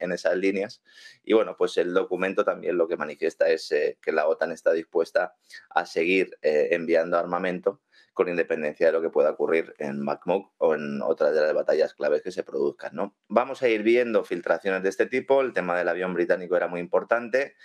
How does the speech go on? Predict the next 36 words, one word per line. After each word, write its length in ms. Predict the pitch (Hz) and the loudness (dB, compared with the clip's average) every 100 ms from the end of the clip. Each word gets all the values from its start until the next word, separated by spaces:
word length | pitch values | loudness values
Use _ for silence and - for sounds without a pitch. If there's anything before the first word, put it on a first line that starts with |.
| - - | -20 -10
El 140 | 92 | -2
tema 240 | 107 113 | 0 0
de 80 | 104 | -2
Chatham 320 | 104 104 101 | -2 -2 -2
House, 340 | 104 123 123 123 | 0 0 0 0
que 320 | 98 90 82 - | 0 2 0 -4
comentabas 480 | 90 85 95 98 | -4 2 2 2
también 240 | - 98 92 | -2 -2 -2
a 80 | 90 | -4
primera 320 | 90 87 87 | -2 2 4
hora 100 | 87 | 2
de 60 | |
esta 160 | 87 85 | 0 0
mañana, 240 | 85 85 | 0 -2
también 260 | 82 80 85 | -4 -4 -4
es 60 | 85 | 0
relevante. 440 | 85 95 104 123 | 2 2 2 -2
Chatham 320 | - 90 95 | 0 -4 -4
House, 280 | 92 107 104 | 0 0 0
para 180 | - 92 | 0 0
el 60 | 95 | 0
que 80 | |
no 80 | 95 | 2
lo 80 | 95 | 2
sepa, 340 | 101 95 98 | 2 2 2
es 140 | 95 104 | 2 2
el 80 | 95 | 0
equivalente 480 | 92 90 95 92 | 2 2 2 2
al 100 | 92 | 0
Consejo 340 | 92 87 92 87 | 0 -6 -2 0
de 60 | |
Relaciones 300 | 85 - 87 82 | 0 -2 -10 -10
Exteriores 600 | - 90 92 90 - - | -4 0 2 2 -4 -8
en 200 | - 82 | -8 -4
Reino 280 | 85 85 90 | -2 -2 -2
Unido, 360 | 110 123 190 | 0 0 0